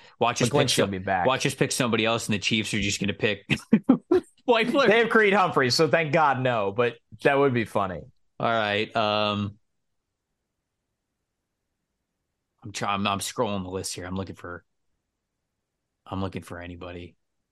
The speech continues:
Speaker 1: who might be. Ooh, Byron Young, the Alabama D lineman.
Speaker 2: Yep, that would fit.
Speaker 1: Could
Speaker 2: Get a little
Speaker 1: potentially
Speaker 2: tougher, tougher on the inside.
Speaker 1: All right. Okay.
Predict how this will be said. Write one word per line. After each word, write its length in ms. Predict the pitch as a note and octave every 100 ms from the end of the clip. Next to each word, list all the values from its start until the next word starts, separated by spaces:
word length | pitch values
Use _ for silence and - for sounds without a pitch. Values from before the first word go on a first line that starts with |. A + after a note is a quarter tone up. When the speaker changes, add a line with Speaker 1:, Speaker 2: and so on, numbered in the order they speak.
| _ _ _ _ _ _ _
Speaker 1:
who 160 | - G2+
might 260 | F#2+ F2 -
be. 440 | F#2 F2+ F2+ F#2 _ _ _ _ G#3
Ooh, 160 | G#3+
Byron 320 | A2 G2+ F3+
Young, 320 | B2+ G2 F#3 C#4+ _ _ _ _ _ _ _ _ _
the 100 | G2+
Alabama 400 | G#2 A2+ G#2 A2+
D 120 | B2
lineman. 420 | B2 B2+ D#3+ A#3 B3 _ _ _ _ -
Speaker 2:
Yep, 260 | B2+ D#3 - _
that 200 | A2+ B2+
would 100 | C3
fit. 360 | - C3 B2 - _
Speaker 1:
Could 320 | - G#2+ G2+
Speaker 2:
Get 100 | B2
a 40 | C3
little 180 | B2+
Speaker 1:
potentially 280 | A2 - A#2
Speaker 2:
tougher, 320 | C3 C3 C3+ - _
tougher 280 | - C3 C3
on 100 | B2+
the 120 | A#2+ A#2+
inside. 580 | A#2+ - A2+ F#2+ A#2 - _ _ -
Speaker 1:
All 60 |
right. 400 | A#2 C#3+ A2+ D#3 - _ _ G#2
Okay. 440 | A#2+ B2 A#2 D3+